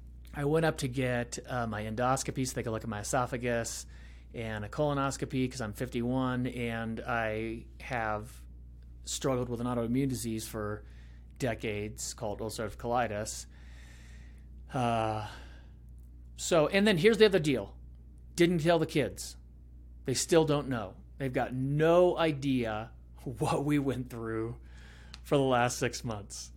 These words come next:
No clue. And here's what I learned. Don't have to tell 'em. Don't have to tell 'em. They've been through cancer with their mom. They know what that word means to our family. I did not need them to go through trauma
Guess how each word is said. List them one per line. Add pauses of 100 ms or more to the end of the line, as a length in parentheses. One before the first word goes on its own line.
(200)
No
clue.
And
here's
what
I
learned. (480)
Don't
have
to
tell
'em. (1300)
Don't
have
to
tell
'em. (580)
They've
been
through
cancer
with
their
mom. (480)
They
know
what
that
word
means
to
our
family. (340)
I
did
not
need
them
to
go
through (1160)
trauma